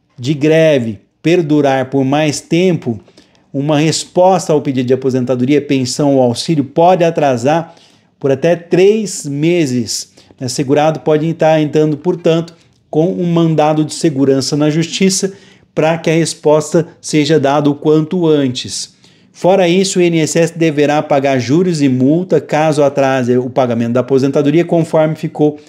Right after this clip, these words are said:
definido em portaria nos prazos superiores a noventa dias.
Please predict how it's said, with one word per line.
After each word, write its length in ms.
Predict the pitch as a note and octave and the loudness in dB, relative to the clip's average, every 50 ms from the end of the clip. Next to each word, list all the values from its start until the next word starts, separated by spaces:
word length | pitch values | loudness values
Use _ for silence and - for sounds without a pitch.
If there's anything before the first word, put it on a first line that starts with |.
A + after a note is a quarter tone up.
| _ - | _ -4
definido 500 | E3+ E3+ E3+ E3+ D#3+ C#3+ C#3+ D3 C3+ B2+ - - - - - - | -4 -4 -2 -2 0 0 0 0 -2 -4 -12 -16 -20 -16 -8 -2
em 160 | D#3 D#3 D#3+ | 0 0 0
portaria 640 | E3 - E3 D#3+ D3+ - C#3+ C3 B2 C3+ D3+ D#3 D3+ - - _ _ - _ - | 2 2 0 0 2 2 0 2 2 2 2 0 -2 -6 -12 _ _ -20 _ -8
nos 140 | D#3+ D3+ - | -8 -8 -6
prazos 380 | - D#3+ D3 C#3 C#3+ C3 - | -4 -2 0 0 0 -2 -2
superiores 580 | - D3+ - F3 D#3+ C#3 C3+ C#3 C#3+ C#3+ C3+ B2 | -6 -4 -2 0 2 4 4 4 4 4 2 2
a 180 | C#3+ C#3+ D#3+ D#3+ | 2 0 0 0
noventa 480 | D3 C#3+ C3+ C#3+ D3 D3 D3 F3 F3 | 0 0 2 2 0 2 2 2 0
dias. 600 | C#3+ A2 G#2+ A2 G2+ F#2+ F2+ - - - - - | 0 -2 -6 -8 -10 -10 -10 -10 -8 -8 -8 -10